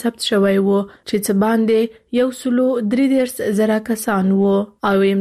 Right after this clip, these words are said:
زیاتوي چې د دغو ستنېدنو لاملونه داوطلبانه ستنېدل، د کورنۍ اړوند لاملونه او له بهر څخه د لنډې مودې له سفر وروسته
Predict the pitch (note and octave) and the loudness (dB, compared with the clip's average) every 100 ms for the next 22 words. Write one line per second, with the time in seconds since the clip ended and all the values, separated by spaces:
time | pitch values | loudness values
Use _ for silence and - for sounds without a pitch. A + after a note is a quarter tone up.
0 | F#3+ G3 G#3 G3+ A3 - A3+ G#3+ G#3+ G#3+ | -2 -2 -2 -4 -4 -4 -2 0 -2 -2
1 | A3+ A3 G#3 A3 A3 G#3+ G#3+ A3 A#3 B3 | -2 0 0 2 0 0 0 0 2 2
2 | B3+ B3 - - - A#3+ B3 B3 B3 A#3+ | 0 -4 -14 -14 -4 0 0 0 0 0
3 | A#3 A#3+ C4 C4+ - B3 A#3+ A#3 A#3+ A#3+ | 0 0 -2 -4 -2 0 0 0 0 -2
4 | G3 G3 - G3 F#3+ G3+ A3 A3+ A#3+ A3 | -2 -2 0 0 0 0 0 -2 -2 0
5 | A3 A3 A3 G#3+ G#3+ G#3+ A3 A#3+ C4 B3 | 0 0 -2 0 0 0 0 2 2 0
6 | A#3+ - - - A#3+ B3 A#3 A#3+ B3+ C4+ | -2 -6 -20 -6 -2 0 0 -2 -2 -4
7 | - B3 B3+ G3 F#3+ G3+ A3 A3 A3 A3 | -6 -4 -2 0 2 2 0 0 0 0
8 | A3 B3 B3 - _ G3+ G3 F#3+ - A3 | 2 0 -2 -14 _ -6 -4 -6 -2 0
9 | A3 A#3 - A#3+ | 2 0 -2 -2